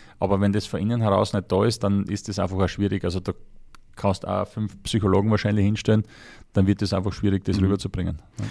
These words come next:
Speaker 1: Ja.
Speaker 2: Ja. Ein letzter Nachsatz noch zur Verteidigung. Das Lustigste ist, ich glaub, äh,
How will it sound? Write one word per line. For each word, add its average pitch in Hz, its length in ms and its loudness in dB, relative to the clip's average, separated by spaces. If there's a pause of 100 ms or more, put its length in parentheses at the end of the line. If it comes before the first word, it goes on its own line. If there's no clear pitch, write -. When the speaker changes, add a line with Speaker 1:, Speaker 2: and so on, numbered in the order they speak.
(320)
Speaker 1:
Ja. 87 60 0
Speaker 2:
Ja. 90 60 -2 (520)
Ein 101 220 2
letzter 107 300 4
Nachsatz 104 440 2
noch 110 140 2
zur 110 160 2
Verteidigung. 104 500 4
Das 104 140 0
Lustigste 110 460 -2
ist, 113 240 0
ich - 160 -6
glaub, 101 420 4
äh, 95 320 4